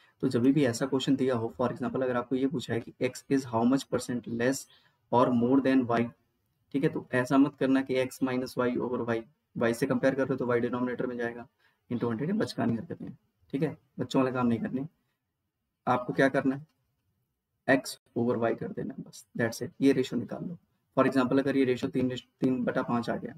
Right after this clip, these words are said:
तो इसका मतलब क्या है कि Y पाँच है और X तीन है। ठीक है, तो X कितना कम है, दो कम है, किससे compare कर रहे हो, पाँच से, पाँच को नीचे रखो, दो बटा पाँच into सौ आंसर आ जाएगा।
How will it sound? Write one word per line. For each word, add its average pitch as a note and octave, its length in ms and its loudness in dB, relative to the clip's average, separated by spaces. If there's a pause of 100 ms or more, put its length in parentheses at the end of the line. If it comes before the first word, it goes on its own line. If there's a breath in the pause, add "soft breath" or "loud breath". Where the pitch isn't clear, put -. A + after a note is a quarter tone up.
(120)
तो C3 60 0
इसका C3+ 180 0
मतलब C#3 160 4
क्या D3+ 80 4
है D3 40 2
कि D3 100 -2
Y C3 320 4
पाँच C3+ 240 2
है D3 60 4
और C#3 120 2
X - 180 -8
तीन E3+ 200 6
है। D#3 100 -4 (560)
ठीक C#3 100 4
है, C#3 60 2
तो - 140 -4 (360)
X B2+ 200 2
कितना D#3+ 260 2
कम C#3 180 4
है, A#2 60 2
दो C3 180 4
कम C#3+ 220 2
है, D3+ 180 -2
किससे D3+ 220 0
compare D#3 300 4
कर D3+ 140 2
रहे D3+ 100 -4
हो, C#3 140 -4
पाँच B2 220 0
से, B2+ 140 -2 (140)
पाँच B2 200 -2
को B2+ 80 -2
नीचे A#2+ 220 0
रखो, C3+ 260 -4
दो A#2+ 160 -2
बटा A2+ 160 -6
पाँच A#2 280 -8
into A2+ 180 -10
सौ B2+ 140 -6
आंसर A#2+ 280 -6
आ C3+ 60 -4
जाएगा। E3 300 -12